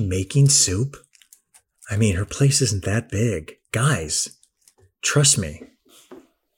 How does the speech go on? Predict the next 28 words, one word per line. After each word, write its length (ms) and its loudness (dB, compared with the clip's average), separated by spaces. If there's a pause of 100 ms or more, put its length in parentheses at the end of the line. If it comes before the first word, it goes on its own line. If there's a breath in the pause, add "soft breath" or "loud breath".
(1000)
She's 260 2
gone. 400 0 (680)
She's 320 4
a 60 6
hundred 440 2
percent 600 4
<laughs> 200 2
left 280 4
this 180 2
podcast 1120 -2
and 100 4
is 160 2
leaving 460 6
the 100 6
Zoom 420 6
on 500 0 (800)
just 300 4
to 60 4
torture 380 0
me. 300 -8
She's 280 2
not 440 2
coming 280 -4
back, 320 -6
people. 460 -8 (520 loud breath)
Oh, 340 6
she's 180 4
back. 520 2